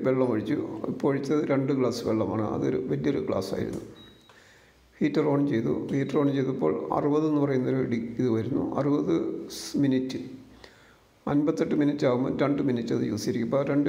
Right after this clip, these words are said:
മിനിറ്റ് നമുക്ക് വെള്ളം തിളച്ച് വരാനായിട്ട്. ആദ്യമായിട്ട് ഇടുന്ന ഇൻഗ്രീഡിയൻസ്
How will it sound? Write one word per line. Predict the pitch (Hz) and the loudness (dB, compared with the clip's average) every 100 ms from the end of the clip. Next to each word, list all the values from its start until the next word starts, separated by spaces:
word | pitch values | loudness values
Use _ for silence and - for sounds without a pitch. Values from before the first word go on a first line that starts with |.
| 147 | 2
മിനിറ്റ് | 143 147 107 | 0 0 0
നമുക്ക് | 107 120 113 120 120 | 0 0 -2 -2 -2
വെള്ളം | 123 113 | -2 -2
തിളച്ച് | 113 - | -2 -2
വരാനായിട്ട്. | - - - - - - - - - - _ - - - - - _ _ _ _ - | -2 -4 -6 -8 -12 -18 -20 -20 -20 -20 _ -20 -20 -20 -20 -20 _ _ _ _ -4
ആദ്യമായിട്ട് | 143 151 151 151 | 0 2 2 2
ഇടുന്ന | 143 143 143 | 2 2 2
ഇൻഗ്രീഡിയൻസ് | 147 151 151 139 139 - | 2 2 2 0 -2 -2